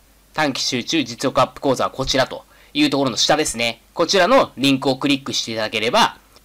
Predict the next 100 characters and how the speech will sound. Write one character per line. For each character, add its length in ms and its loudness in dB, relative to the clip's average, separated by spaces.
短 200 0
期 120 -12
講 120 4
座 120 2
の 180 2
お 60 -2
申 120 2
し 60 -2
込 120 0
み 60 -2
ペ 140 4
ー 40 2
ジ 100 -2
に 80 -2
な 80 0
り 80 -6
ま 120 -4
す 120 -8
の 60 -6
で、 200 0
そ 160 -4
ち 80 -2
ら 80 4
か 60 4
ら 220 2
お 80 -2
申 140 2
し 80 -4
込 80 -4
み 80 -8
い 40 -12
た 100 -2
だ 100 -4
け 120 -6
れ 80 -6
ば 80 -12
と 120 -10
思 160 -8
い 40 -4
ま 80 0
す。 200 -2
ま 80 0
だ 80 2
今 140 4
か 100 2
ら 60 4
で 80 2
あ 40 2
っ 40 -10
て 80 -2
も 80 -4
全 180 0
然 160 -2
合 140 -4
格 180 0
で 100 -8
き 100 -2
ま 100 2
す 80 0
の 60 -2
で、 140 -10
今 120 -8
年 180 -2
絶 180 -8
対 160 -2
合 140 -6
格 200 -8
し 80 0
た 100 4
い 60 0
と 80 -10
い 100 -2
う 40 -2
の 80 -2
で 80 -4
あ 120 -2
れ 80 2
ば、 180 -2
一 80 -2
緒 160 2
に 80 -4
勉 180 -6
強 100 -8
し 80 -4
て 80 -6
今 120 -10
年 180 -2
の 100 -2
合 140 -8
格 320 -2
目 100 -10
指 120 -4
し 80 -2
ま 60 0
し 100 0
ょ 220 4
う。 40 -20
そ 120 -4
し 100 2
て、 180 0